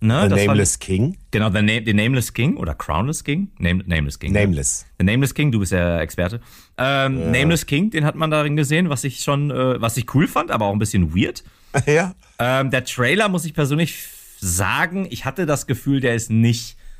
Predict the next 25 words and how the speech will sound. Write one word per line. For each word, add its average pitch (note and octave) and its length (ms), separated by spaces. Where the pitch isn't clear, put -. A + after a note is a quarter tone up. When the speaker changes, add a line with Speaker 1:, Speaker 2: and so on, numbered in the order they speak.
Speaker 1:
von A2+ 640
der G#2 240
Originalcrew, E2 880
weil F#2+ 180
der G#2+ 120
war G#2+ 160
wirklich G2+ 240
schnell F#2 240
geschnitten, B2+ 680
der G#2 120
war G2+ 120
nicht G2+ 140
so G#2 80
atmosphärisch. A#2+ 1080
Das G#2+ 180
war A#2 140
so D3 80
ein C#3 100
bisschen B2+ 680
poppiger B2 680
einfach, F2+ 420
so G2+ 140
ein G2+ 140
bisschen A#2 380
mehr A#2+ 380